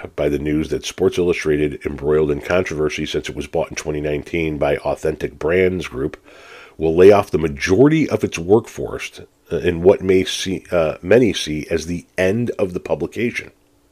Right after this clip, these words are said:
How the termination happened, terminations happened is the latest in a series of ongoing embarrassments for Sports Illustrated since the brand was licensed to the Arena Group soon after its one hundred and ten million dollar purchase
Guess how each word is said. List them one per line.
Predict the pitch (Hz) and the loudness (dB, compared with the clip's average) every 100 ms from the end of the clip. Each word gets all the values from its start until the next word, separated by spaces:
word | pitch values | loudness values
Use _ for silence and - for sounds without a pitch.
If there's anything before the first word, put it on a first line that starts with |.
| _ _ - - - - - - - | _ _ -20 -20 -20 -20 -20 -20 0
How | 104 | 4
the | 143 | 4
termination | 127 117 104 92 78 | 6 6 4 2 -2
happened, | - 120 131 76 73 92 - _ _ | -4 -4 -2 -2 -4 -8 -12 _ _
terminations | - 117 104 98 104 82 82 | 0 2 4 4 2 -4 -8
happened | - 117 123 76 82 80 | -6 -6 -2 -2 -2 -4
is | 87 78 | -4 -2
the | 80 | -4
latest | 80 95 120 - | -2 0 0 -2
in | 92 | -4
a | |
series | - 87 90 | -4 -2 -2
of | 85 - | -4 -4
ongoing | 87 101 92 90 76 | -4 0 2 2 0
embarrassments | 73 65 95 117 - 69 76 - | -6 -2 4 4 4 -2 -8 -8
for | 71 | -10
Sports | - 80 80 | -4 -2 0
Illustrated | 92 92 73 69 80 - - - - - _ - | 0 0 -2 -6 -6 -12 -20 -20 -20 -20 _ 0
since | 101 95 - | 2 2 0
the | 95 | -4
brand | 85 82 85 82 80 - _ _ _ _ - | 0 0 0 -2 -6 -14 _ _ _ _ -4
was | 80 73 | -4 0
licensed | 87 113 - 85 82 - - | 4 4 2 -4 -6 -10 -10
to | - 82 | -6 -4
the | 82 76 | -4 -4
Arena | 78 76 123 110 | -4 -2 0 0
Group | 73 71 73 - - | 0 -4 -4 -6 -14
soon | - 113 110 | -6 -2 2
after | 98 92 87 | 2 2 -2
its | 85 | -4
one | 80 92 | -2 -2
hundred | 90 95 87 | 0 0 -2
and | 92 | -6
ten | - 90 85 | -2 -2 0
million | 80 85 | -2 0
dollar | 80 82 80 | 0 0 0
purchase | - 104 104 85 - | 2 2 2 -2 -4